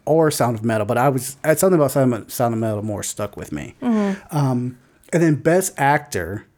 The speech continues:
Speaker 1: this was, like, the biggest upset of the show. Anthony Hopkins in The Father.
Speaker 2: Mm.
Speaker 1: Now,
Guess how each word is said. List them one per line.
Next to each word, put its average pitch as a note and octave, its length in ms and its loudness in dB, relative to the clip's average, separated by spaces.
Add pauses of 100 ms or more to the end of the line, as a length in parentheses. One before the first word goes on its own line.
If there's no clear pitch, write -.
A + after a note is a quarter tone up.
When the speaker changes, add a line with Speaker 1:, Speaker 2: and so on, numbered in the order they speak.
(120)
Speaker 1:
this D3 180 2
was, E3 140 2
like, C#3 140 2
the C#3 80 6
biggest C3 300 2
upset A#2 360 0
of G#2+ 100 0
the G2+ 60 -4
show. - 420 -2 (1040)
Anthony C4+ 460 2
Hopkins G3 840 0
in D3+ 300 2
The C#3+ 120 2
Father. B2 840 -4
Speaker 2:
Mm. G#3+ 420 0 (160)
Speaker 1:
Now, E3+ 480 2